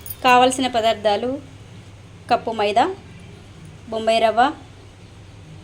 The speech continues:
పెరుగు, చక్కెర, వంట సోడా,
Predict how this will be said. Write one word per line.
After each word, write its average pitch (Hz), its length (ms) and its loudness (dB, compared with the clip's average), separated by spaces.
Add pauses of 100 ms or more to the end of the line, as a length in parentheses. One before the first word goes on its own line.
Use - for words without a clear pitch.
పెరుగు, 226 400 0 (580)
చక్కెర, 226 400 0 (1120)
వంట 233 180 0 (140)
సోడా, 214 300 -2